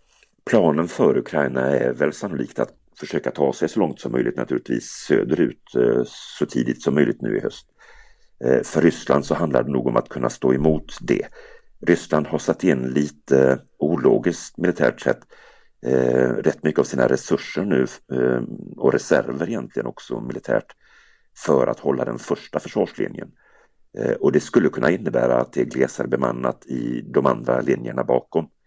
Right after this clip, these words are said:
Det vet vi inte riktigt ännu. Men på motsvarande vis så ser man hur ukrainarna nu sätter in res-,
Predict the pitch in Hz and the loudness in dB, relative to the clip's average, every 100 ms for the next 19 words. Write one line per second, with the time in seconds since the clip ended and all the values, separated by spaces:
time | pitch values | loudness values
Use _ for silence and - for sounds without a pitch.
0 | _ _ _ - 87 87 - - 90 85 | _ _ _ -2 0 0 -2 -6 -6 -6
1 | - 52 55 53 - 58 71 - - _ | -6 -6 -6 -10 -6 -2 -2 -2 -8 _
2 | _ _ _ _ - - 78 78 - 78 | _ _ _ _ -4 0 0 0 -2 -2
3 | 92 73 - - 76 65 64 64 62 - | 0 -2 -4 0 2 2 0 -2 -4 0
4 | 67 67 64 85 76 60 - - 62 60 | 0 0 0 0 -2 -4 -6 -2 -2 -2
5 | 62 60 | -4 -4